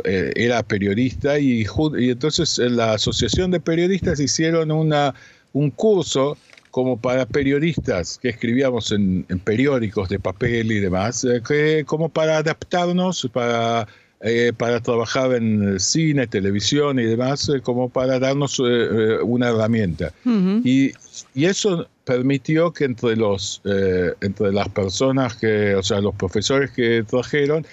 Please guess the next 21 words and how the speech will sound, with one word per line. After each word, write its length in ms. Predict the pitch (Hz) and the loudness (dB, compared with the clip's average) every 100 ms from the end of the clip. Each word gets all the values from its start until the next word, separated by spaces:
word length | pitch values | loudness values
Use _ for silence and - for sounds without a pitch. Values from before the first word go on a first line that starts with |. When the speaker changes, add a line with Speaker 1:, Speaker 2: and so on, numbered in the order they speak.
| - _ | -20 _
Speaker 1:
trajeron 480 | - 123 175 180 170 | -4 -2 2 2 2
a, 280 | 147 143 131 _ _ _ - | 0 0 -4 _ _ _ -8
a 100 | 120 | -4
un 260 | 156 165 | 0 -2
tal 360 | 135 165 165 147 - | 0 0 0 -2 -4
Moshe 360 | 123 - 165 | -4 -2 -2
Mizrahi, 680 | 156 135 107 98 - 107 123 - _ _ _ | 0 0 0 -2 -2 -2 -2 -4 _ _ _
que 160 | - 127 | -2 0
era 300 | 147 143 135 | 2 2 0
el 180 | 113 117 | 0 0
único, 600 | 151 160 - 131 123 110 104 - - | 2 0 0 0 2 0 -6 -10 -4
eh, 200 | 107 104 | -2 -2
sefaradí 680 | - 113 117 113 110 131 131 | -2 -4 0 0 2 2 2
de 160 | 117 | 0
todos 400 | - 123 120 107 | 0 0 2 2
los 160 | 95 - | 0 0
Speaker 2:
<laughs> 0 | |
Speaker 1:
profesores. 760 | 117 101 104 - - 269 269 | 0 0 -2 0 2 2 0
Y, 560 | 262 247 - 240 330 320 | 0 -4 -4 -4 0 0
eh, 220 | 131 123 117 | 0 0 0
eh, 140 | 131 | -2